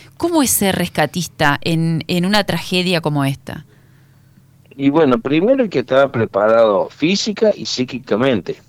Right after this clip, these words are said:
Speaker 2: porque trabajar, como bien decías, con un bebé es mucho más doloroso que trabajar con una persona mayor. Entonces, eh,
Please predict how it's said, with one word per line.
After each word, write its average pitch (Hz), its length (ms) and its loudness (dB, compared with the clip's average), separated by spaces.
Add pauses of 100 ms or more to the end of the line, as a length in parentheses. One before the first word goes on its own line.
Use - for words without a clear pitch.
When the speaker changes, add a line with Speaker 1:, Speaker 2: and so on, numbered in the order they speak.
Speaker 2:
porque 85 420 -4
trabajar, 92 640 0
como 95 320 -4
bien 113 240 2
decías, 117 520 0 (300)
con 92 180 -4
un 120 220 4
bebé 117 540 2 (100)
es 107 160 -2
mucho 131 400 0
más 123 140 2
doloroso 120 640 2
que 131 80 -2
trabajar 90 320 -4
con 101 80 -2
una 101 180 0
persona 90 460 -2
mayor. 90 460 2 (500)
Entonces, 107 880 2
eh, 92 640 2